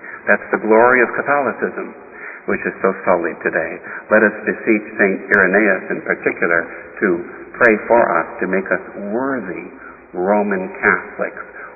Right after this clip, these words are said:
worthy children of the apostles and the saints, as indeed we are. God bless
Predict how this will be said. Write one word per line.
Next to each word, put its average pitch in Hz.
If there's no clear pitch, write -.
worthy 104
children 120
of 90
the 87
apostles 113
and 107
the 104
saints, -
as 87
indeed 90
we 92
are. -
God 87
bless 78